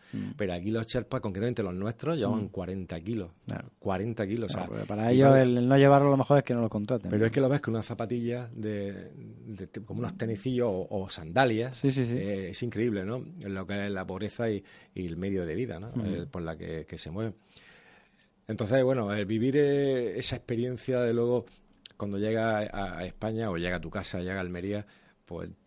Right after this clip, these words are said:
Speaker 2: te, te, te, te alimenta, ¿no? El, el ver cómo, cómo, cómo funciona la montaña,
Speaker 1: Ujú.
Speaker 2: porque meterte, como te decía, en, en un barranco y olvidarte de móvil,
Speaker 1: Ujú.
Speaker 2: olvidarte de
Speaker 1: <laughs> Eso es
Speaker 2: televisión,
Speaker 1: una
Speaker 2: <laughs> olvidarte
Speaker 1: historia.
Speaker 2: de todo y estar allí
Speaker 1: Sí.
Speaker 2: veinte días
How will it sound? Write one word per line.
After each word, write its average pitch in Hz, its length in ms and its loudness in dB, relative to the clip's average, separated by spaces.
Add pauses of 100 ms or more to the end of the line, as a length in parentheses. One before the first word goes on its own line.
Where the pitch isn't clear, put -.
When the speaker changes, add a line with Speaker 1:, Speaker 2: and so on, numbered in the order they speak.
(240)
Speaker 2:
te, 87 220 -8
te, 85 180 -10
te, 87 200 -12
te - 120 -12
alimenta, 87 400 -8
¿no? 107 200 -10
El, 87 280 -8
el 87 240 -10
ver 98 180 -10
cómo, 101 400 -6
cómo, 92 260 -8
cómo 101 160 -8
funciona 101 380 -8
la 95 80 -4
montaña, 95 400 -4
Speaker 1:
Ujú. 117 240 -2
Speaker 2:
porque 85 340 -8
meterte, 92 520 -6
como 90 180 -10
te 90 80 -10
decía, 92 280 -6
en, 90 220 -8
en 87 120 -8
un 98 80 -6
barranco 95 500 -6 (440)
y 92 100 -6
olvidarte 92 500 -4
de 92 140 -2
móvil, 101 400 -2 (160)
Speaker 1:
Ujú. 131 100 4
Speaker 2:
olvidarte - 440 2
de 98 100 2
Speaker 1:
<laughs> 90 120 -2
Eso 90 180 0
es - 60 -2
Speaker 2:
televisión, 120 280 6
Speaker 1:
una 117 80 0
Speaker 2:
<laughs> 113 200 0
olvidarte - 0 - (140)
Speaker 1:
historia. 120 220 4
Speaker 2:
de - 80 2
todo 113 160 0
y 107 100 0
estar 104 280 -2
allí 104 300 0 (140)
Speaker 1:
Sí. - 240 -12 (180)
Speaker 2:
veinte 101 600 -2
días 104 400 -4